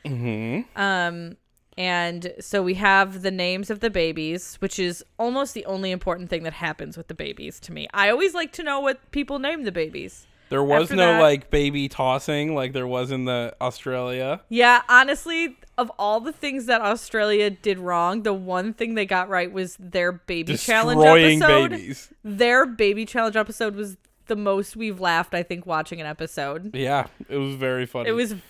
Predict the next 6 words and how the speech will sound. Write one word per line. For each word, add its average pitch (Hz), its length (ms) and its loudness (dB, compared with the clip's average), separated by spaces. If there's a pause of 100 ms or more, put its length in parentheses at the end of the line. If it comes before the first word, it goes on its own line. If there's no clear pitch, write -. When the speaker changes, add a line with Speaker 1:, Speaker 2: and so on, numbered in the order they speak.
(180)
Speaker 2:
very 175 480 -2
funny. 139 340 -6
Speaker 1:
Limbs 151 360 2
falling 147 420 4
off. 151 380 2
Speaker 2:
<laughs> - 240 0